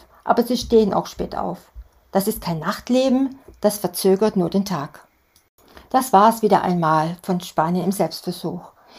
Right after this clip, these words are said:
Ich freue mich auf eure Kommentare, Likes, Sternchen, auch Fragen. Und übrigens ist ein Gecko auf unserer Terrasse eingezogen.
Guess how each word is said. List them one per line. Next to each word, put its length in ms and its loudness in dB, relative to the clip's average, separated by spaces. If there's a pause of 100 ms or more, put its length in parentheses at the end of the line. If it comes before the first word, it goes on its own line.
(140)
Ich 160 -2
freue 220 6
mich 180 2
auf 340 2
eure 240 4
Kommentare, 640 4
Likes, 520 2
Sternchen, 480 0 (100)
auch 180 2
Fragen. 640 4 (540)
Und 200 2
übrigens 640 4
ist 240 -8
ein 140 4
Gecko 340 0
auf 220 -4
unserer 260 -4
Terrasse 400 -2
eingezogen. 680 -8